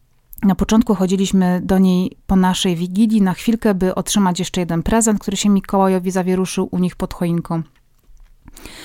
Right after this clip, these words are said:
Potem jednak zapraszali nas do siebie na taką dużą Wigilię z innymi ciotkami, wujkami i kuzynostwem, który,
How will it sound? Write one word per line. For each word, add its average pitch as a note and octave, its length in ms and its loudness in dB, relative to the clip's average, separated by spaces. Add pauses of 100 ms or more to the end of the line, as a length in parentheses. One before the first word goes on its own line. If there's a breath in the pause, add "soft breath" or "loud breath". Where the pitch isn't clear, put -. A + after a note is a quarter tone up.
(220 loud breath)
Potem C4+ 280 6
jednak B3+ 300 6
zapraszali A3 480 2
nas F#3+ 160 2
do F3+ 100 -2
siebie G3 440 0
na F#3+ 100 0
taką G3 320 0
dużą A3+ 300 4
Wigilię G3 420 2
z - 80 0
innymi F#3+ 380 4
ciotkami, A3+ 500 4
wujkami F3+ 460 0
i E3+ 40 -2
kuzynostwem, E3+ 680 0
który, F#3+ 260 -2